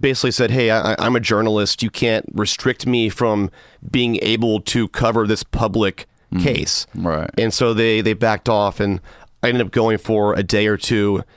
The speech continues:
Speaker 1: in the final days. But he, you know, after a two-week trial, he was found not guilty.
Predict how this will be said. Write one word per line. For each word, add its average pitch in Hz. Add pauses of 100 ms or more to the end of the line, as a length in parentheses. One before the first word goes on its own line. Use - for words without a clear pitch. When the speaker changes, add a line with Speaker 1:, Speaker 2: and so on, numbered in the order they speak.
(140)
Speaker 1:
in 110
the 101
final 104
days. 98
But 95 (420)
he, 127 (120)
you 113
know, 110
after 110
a 95
two-week 123
trial, 120 (340)
he 113
was 113
found 110
not 110
guilty. 120